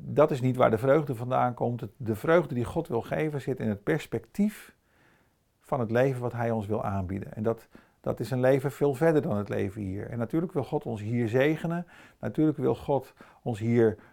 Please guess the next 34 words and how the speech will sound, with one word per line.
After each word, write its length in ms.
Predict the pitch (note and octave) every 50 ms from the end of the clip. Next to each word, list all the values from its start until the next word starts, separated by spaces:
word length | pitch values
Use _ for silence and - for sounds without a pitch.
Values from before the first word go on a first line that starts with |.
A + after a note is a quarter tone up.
| _ _
blij 360 | - A2+ A#2 A#2+ B2+ D3+ E3
maken, 380 | E3 D#3+ D3+ D3+ D3+ C#3+ - C3+
wil 140 | C3 C3 B2+
dat 160 | A#2+ A#2 A2+
we 80 | A2+
gelukkig 460 | G2+ - - A2 A2+ C#3 D#3+ F3 E3 -
zijn. 420 | - E3 E3 D#3 E3 F#3 G3 - - - _ _
En 100 | - -
tegelijkertijd 840 | A2+ - A#2+ - C3+ C#3 C3+ C3 C3+ - - C3+ C3+ C3+ C3+ B2+ - _ - - - _ _
is 140 | - A#2+ A2+
het 120 | C3+ -
geen 240 | - - E3 E3+ D#3+
Bijbels 340 | D#3 D#3 E3 E3+ D#3 C#3 B2+
model 540 | C3+ C3 C3 B2+ C3+ C#3 D3 D#3 D#3+ D#3
dat 240 | C#3 B2+ B2+ B2+ -
we 100 | - B2+
meegaan 540 | A#2 B2 C3 C#3+ D#3 D3 - C#3+ C3 A#2+ A#2+
met 220 | A#2+ A#2+ A2+ A2+
de 80 | G#2+ G#2+
maakbaarheid 800 | G#2 A2+ A#2+ C3+ E3 F3+ F3 E3+ D#3+ D3 D3 C#3 C3+ C3 C3 -
van 180 | - C3 A#2+
deze 260 | A2+ A#2 A2+ G#2+ A2
maatschappij 640 | A2+ G#2+ G#2+ A2 - - - - - A#2 A2+ A2+ A2+
waarin 400 | A2 A2 G#2+ - A2 G#2+ G#2+ G#2 - - - _ _ _
alles 320 | - D3+ D#3+ D3+ C3 -
goed 280 | - - - F3 D#3+ -
gemaakt 520 | - - B2+ A#2 A#2 A#2 G#2+ G2+ G2 -
moet 140 | G#2+ G#2 G2
worden. 360 | G2+ G#2 G#2 G2+ G2 G#2+ - _ _ _ _ _ _ _ _ _ _ _ _ _ _ _ _ _ _ _ _ _ _ _ _
Het 120 | - A2+
leven 260 | C3+ C#3 D3 D3 C3+
komt 200 | C3 - C#3 C3+
met 160 | C3+ B2+ A#2 -
gebreken. 540 | - A#2 G#2+ G#2+ G#2+ G2+ G2 G2 - _